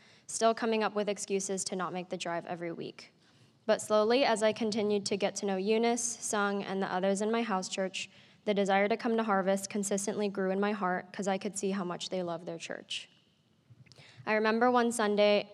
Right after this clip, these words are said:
after one Sunday service during lunch, another member of my house church asked if I was going to continue coming to Harvest every week. I don't know why, but I remember <laughs> looking back at her smiling face staring at me,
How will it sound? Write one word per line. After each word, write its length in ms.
after 320
one 180
Sunday 300
service 400
during 220
lunch, 380
another 280
member 280
of 100
my 100
house 240
church 240
asked 240
if 100
I 60
was 100
going 200
to 60
continue 420
coming 240
to 60
Harvest 360
every 240
week. 380
I 60
don't 120
know 120
why, 200
but 100
I 100
remember 460
<laughs> 180
looking 360
back 240
at 140
her 120
smiling 440
face 260
staring 360
at 140
me, 220